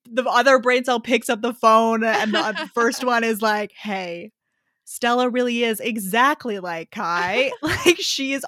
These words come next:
Speaker 1: also on the spectrum. And Michael's like, <laughs> "Oh my God. Like, wow, this all <laughs> makes sense." And he asked Quan, he's like, "When you were asking Stella,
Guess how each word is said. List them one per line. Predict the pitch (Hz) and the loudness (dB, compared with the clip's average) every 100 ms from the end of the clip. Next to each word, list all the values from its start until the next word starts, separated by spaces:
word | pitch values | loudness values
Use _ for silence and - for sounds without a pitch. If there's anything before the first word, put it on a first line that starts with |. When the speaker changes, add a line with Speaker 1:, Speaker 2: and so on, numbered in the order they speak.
| - | 0
Speaker 1:
also | 247 262 247 214 | 2 2 2 0
on | 202 196 | 0 -2
the | 208 | -6
spectrum. | - 190 180 - 175 175 - | -4 -4 -6 -8 -8 -8 -6
And | 214 | -6
Michael's | 220 214 220 214 | -4 -4 -6 -4
like, | 294 294 339 _ | -4 -4 -12 _
<laughs> | 330 - | -6 -4
"Oh | - - 208 - - - 240 269 | -2 -2 -6 -12 -10 -4 0 0
my | 240 196 | 0 -4
God. | 185 240 269 247 214 202 | -4 4 6 6 4 0
Like, | 202 196 190 - - - - 285 254 | -4 -6 -8 -12 -16 -14 -14 -16 -2
wow, | 339 349 302 247 254 | 4 6 8 8 6
this | 311 | 2
all | 233 226 | 4 2
<laughs> | |
makes | 254 427 - - | 4 2 2 0
sense." | - - - 719 - 640 605 - _ _ _ _ - | -2 -2 -2 -4 -6 -8 -12 -20 _ _ _ _ -4
And | 1017 - - 494 | -2 -2 2 2
he | 381 285 | 4 6
asked | 285 339 - | 6 6 2
Quan, | 339 311 | 2 2
he's | 285 247 | 2 -4
like, | 240 | -6
"When | 247 247 | -6 -6
you | 480 | 0
were | 508 508 381 | 0 0 0
asking | 349 349 359 330 320 | 0 -2 -6 -6 -8
Stella, | - 285 285 285 285 269 | -8 -6 -4 -6 -6 -8